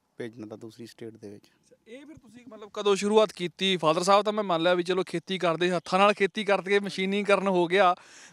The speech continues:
Speaker 2: ਤੇ ਆਊਟ ਸਟੇਟ ਯਾਨੀ ਕਿ ਬਾਹਰ ਜਿਹੜਾ ਆਲੂਆਂ ਨੂੰ ਜਾਂਦਾ ਹੈ, ਆਲੂ ਜਾਂਦਾ ਹੈ, ਉਹ ਕਦੋਂ ਸ਼ੁਰੂਆਤ ਕੀਤੀ ਉਹਦੀ?
Speaker 1: ਦੋ ਹਜ਼ਾਰ ਸਤਾਰਾਂ ਤੋਂ ਸ਼ੁਰੂ ਕੀਤਾ ਜੀ।
Speaker 2: ਸਤਾਰਾਂ ਤੋਂ?
Speaker 1: ਹਾਂਜੀ, ਹਾਂਜੀ। ਤੇ ਆਊਟ ਸਟੇਟ ਗੁਜਰਾਤ ਦਾ ਕੰਮ ਕਰ ਰਹੇ ਹਾਂ ਜੀ ਆਪਾਂ।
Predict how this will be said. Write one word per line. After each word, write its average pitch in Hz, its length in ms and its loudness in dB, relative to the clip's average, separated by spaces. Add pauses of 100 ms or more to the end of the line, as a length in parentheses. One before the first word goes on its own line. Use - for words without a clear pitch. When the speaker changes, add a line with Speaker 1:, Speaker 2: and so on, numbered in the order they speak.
Speaker 2:
ਤੇ 208 320 4 (200)
ਆਊਟ 208 240 4
ਸਟੇਟ 226 280 0
ਯਾਨੀ 214 220 -4
ਕਿ 220 100 -6
ਬਾਹਰ 170 360 0
ਜਿਹੜਾ 190 180 2
ਆਲੂਆਂ 180 360 0
ਨੂੰ 185 80 -4
ਜਾਂਦਾ 165 360 0
ਹੈ, 175 60 2
ਆਲੂ 160 260 2
ਜਾਂਦਾ 156 260 -4
ਹੈ, 180 60 -2
ਉਹ 196 340 0
ਕਦੋਂ 202 220 4
ਸ਼ੁਰੂਆਤ 202 380 0
ਕੀਤੀ 143 280 -10
ਉਹਦੀ? 131 180 -8 (240)
Speaker 1:
ਦੋ 147 240 -14
ਹਜ਼ਾਰ 151 180 -4
ਸਤਾਰਾਂ 131 360 -6
ਤੋਂ 127 100 -10
ਸ਼ੁਰੂ 120 220 -12
ਕੀਤਾ 110 280 -16
ਜੀ। 92 120 -20 (180)
Speaker 2:
ਸਤਾਰਾਂ 156 360 -20 (100)
ਤੋਂ? 113 80 -20 (140)
Speaker 1:
ਹਾਂਜੀ, 117 200 -8
ਹਾਂਜੀ। 104 260 -16 (480)
ਤੇ 147 360 -6
ਆਊਟ 143 320 -8 (160)
ਸਟੇਟ 135 340 -10
ਗੁਜਰਾਤ 131 440 -2
ਦਾ 131 120 -4
ਕੰਮ 113 220 -6
ਕਰ 107 160 -12
ਰਹੇ 107 100 -20
ਹਾਂ 101 60 -16
ਜੀ 95 100 -14
ਆਪਾਂ। - 260 -20